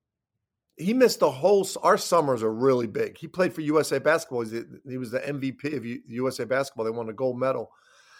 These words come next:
He missed the whole summer 'cause he was, he was gone. So he came back in the fall, started working out, got hurt, missed all that. So it was always a tough situation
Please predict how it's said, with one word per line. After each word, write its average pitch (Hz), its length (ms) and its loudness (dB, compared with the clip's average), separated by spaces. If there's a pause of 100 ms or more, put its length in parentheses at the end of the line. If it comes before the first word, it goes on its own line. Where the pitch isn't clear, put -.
(500)
He 185 140 -4
missed 185 300 2
the 156 80 2
whole 156 160 4
summer 202 280 2
'cause 127 160 -4
he 123 60 -4
was, 131 260 -6
he 123 80 -8
was 120 140 -8
gone. 147 280 0
So 120 160 -4
he 123 120 -8 (240)
came 151 220 -4
back 160 260 2
in 143 60 -2
the 123 60 -4
fall, 165 320 2
started 143 360 2
working 143 300 0
out, 165 260 -2
got 131 180 0
hurt, 147 400 4 (440)
missed 143 340 -2
all 135 140 4
that. 139 200 0
So 139 220 -2 (800)
it 196 140 2
was 190 220 4 (120)
always 208 420 6
a 170 140 2
tough - 520 0
situation 143 1040 -2